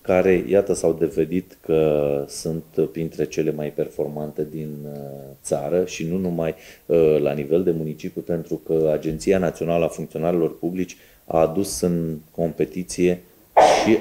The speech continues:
alte autorități în afară de administrații publice locale, companii naționale, uh, care au, uh, au putut, au concurat alături de administrațiile publice locale, uh, pe acest domeniu de activitate.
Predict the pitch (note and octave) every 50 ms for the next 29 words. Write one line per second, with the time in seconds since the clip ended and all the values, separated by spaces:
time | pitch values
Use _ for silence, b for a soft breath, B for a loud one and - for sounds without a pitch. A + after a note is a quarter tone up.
0 | - - G2 G2+ G#2+ G2+ - - F#2+ F2+ - - E2+ E2+ E2+ F#2+ - E2 D#2+ D#2
1 | C#2+ - F#2 F#2 F2+ - E2+ E2 D#2+ D#2 - - E2+ E2+ F2 E2+ D#2+ D#2 - D#2+
2 | D#2+ E2 E2 - - _ _ _ - - D#2+ D#2 D#2+ E2 D#2+ - - F2 F2 F2
3 | - F2+ E2+ - F2 E2 D#2+ - - E2+ D2+ D2 - - - F2 F2+ F2+ F#2+ G2+
4 | B B B B B - - F2 D#2+ D2 D#2 D2+ D2 D2+ F2 F#2+ F#2+ F#2+ F#2 F#2
5 | - - F#2+ F2+ F#2 F2+ F2 F2 F2 F2 E2+ B B B B B B - - D#2+
6 | D#2+ D#2 D#2+ D#2+ D#2+ D#2+ D#2 D#2 D#2 D#2 D#2 D#2 D#2 D2+ D2+ - E2+ E2 D#2+ D#2+
7 | E2 D#2+ D#2+ - E2+ E2+ E2 D#2+ D#2 D#2 D#2 D#2 D#2 D2+ D2 D2 D2 D2 C#2+ C#2+
8 | - _ _ _ _ _ _ _ _ _ _ _ - F2+ F2 E2+ - - - -
9 | - F#2 F#2 - - F#2 F2 E2 - - F#2+ F#2 E2+ - - E2 E2+ F#2 F2+ -
10 | F2 E2 D#2+ E2 E2 - - E2 D#2+ D2 D#2+ D#2+ D#2 D#2+ D#2+ D#2 D#2 - _ _
11 | _ - - D#2 - D#2 D#2 D#2 D2+ - E2 E2 E2 - - D2+ D2 - - D#2
12 | D#2 D2+ - - C#2+ C#2+ C2+ - - D#2+ D2+ D#2 D#2 D2+ - b b b b b
13 | b b b - D2+ D#2 D#2+ D#2+ D#2 E2 D#2+ D2+ D2+ - - - - F2 E2+ -
14 | - F2+ E2+ D#2 - D#2+ D#2 D#2 E2 D#2+ D#2 D2+ D2 D#2+ D2+ C#2+ - - D2 C#2+
15 | C#2+ - - - - - _ -